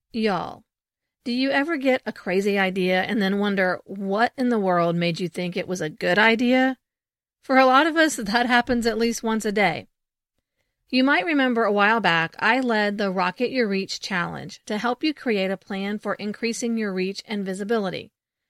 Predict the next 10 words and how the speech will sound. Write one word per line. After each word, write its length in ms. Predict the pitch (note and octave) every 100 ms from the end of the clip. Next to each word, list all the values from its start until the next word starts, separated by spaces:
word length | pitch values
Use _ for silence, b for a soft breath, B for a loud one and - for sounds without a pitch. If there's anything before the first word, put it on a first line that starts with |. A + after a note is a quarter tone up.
| _ _ _
We 100 | C#4+
talked 320 | C#4 D#4 D#4 -
about 340 | C4+ A#3 A3+
showing 440 | - C4+ C4+ A#3+
up, 240 | G3 F3+ - _ A3+
growing 440 | G3+ A3+ C4 A#3 F#3
up, 300 | D#3+ E3 _
and 160 | A3+ A3+
glowing 400 | A3 A#3+ A#3+ F3+
up. 220 | C3+ -